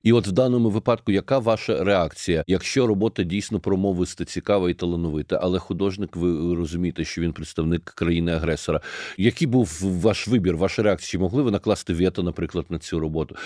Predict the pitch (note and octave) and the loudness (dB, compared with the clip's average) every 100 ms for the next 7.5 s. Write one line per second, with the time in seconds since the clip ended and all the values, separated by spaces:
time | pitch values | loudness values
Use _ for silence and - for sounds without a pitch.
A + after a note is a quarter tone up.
0 | - - - G2 F#2+ G#2 F2+ G#2+ - A2+ | -14 -10 0 2 4 2 0 -4 -2 -2
1 | F2 F#2 G#2 A#2 - G#2 F#2 G#2+ A2+ G2 | 0 2 2 0 0 2 4 2 2 0
2 | - - G2+ G#2+ A2 G2+ - F#2+ E2 F2+ | -4 0 2 2 0 -2 -4 -2 -2 -4
3 | - - - F2+ F2+ F2+ - F#2+ F#2+ F#2+ | -6 -10 -4 -2 0 -2 -4 0 0 0
4 | F2 - F#2+ F2 - G2 D#2 F2+ A2+ A2 | 0 2 2 2 0 0 0 2 4 4
5 | F#2+ A2 B2 C3+ D3 B2+ G#2+ G#2 F2+ G2 | 4 2 2 0 0 0 0 0 0 2
6 | G#2+ - G#2 - G#2 G2 E2+ G2 F2+ G2+ | 2 0 -6 0 2 2 0 -4 -2 0
7 | F2+ F2+ F2+ F2+ F2 | 2 2 4 2 2